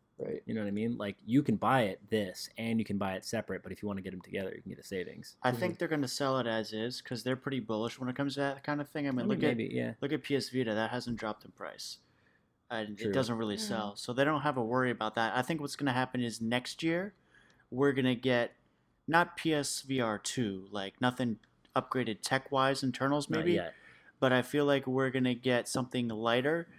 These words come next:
Speaker 3: and less cumbersome as far as cable management, um, and they're gonna drop it to, uh, three hundred bucks.
Speaker 1: What do you think the
Speaker 3: Two ninety-nine.
Speaker 1: chances are of them being like, "This is P S four Go," and it's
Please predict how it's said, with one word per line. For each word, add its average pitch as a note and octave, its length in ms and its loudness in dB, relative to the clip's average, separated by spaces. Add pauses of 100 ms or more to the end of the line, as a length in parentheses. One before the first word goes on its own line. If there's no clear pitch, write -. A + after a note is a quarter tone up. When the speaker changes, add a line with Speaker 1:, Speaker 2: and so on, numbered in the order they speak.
(360)
Speaker 3:
and B2 220 2
less B2+ 220 4
cumbersome C3+ 680 2
as B2 120 0
far A2+ 260 0
as G#2+ 140 -4
cable B2 340 -2
management, B2+ 560 -2 (600)
um, A2+ 380 6
and C3+ 120 6
they're C3 60 8
gonna B2 160 4
drop A#2+ 340 2
it G#2 80 -10
to, A2 220 -6 (100)
uh, A#2+ 140 2
three B2+ 160 -2
hundred A2 200 -4
bucks. - 440 -14 (440)
Speaker 1:
What C#3 80 12
do E3+ 60 12
you F3+ 60 12
think F3 160 12
the - 80 6
Speaker 3:
Two - 0 -
ninety-nine. G#2 100 4
Speaker 1:
chances C3+ 400 8
are A#2+ 540 12 (240)
of G#2+ 180 4
them A2 180 8
being G#2+ 260 8
like, A2 480 4 (1000)
"This C#3+ 360 10
is C3+ 260 6
P C#3+ 280 8
S B2 200 8
four A#2+ 280 8
Go," G#2+ 520 8 (580)
and G#2+ 180 0
it's - 360 -2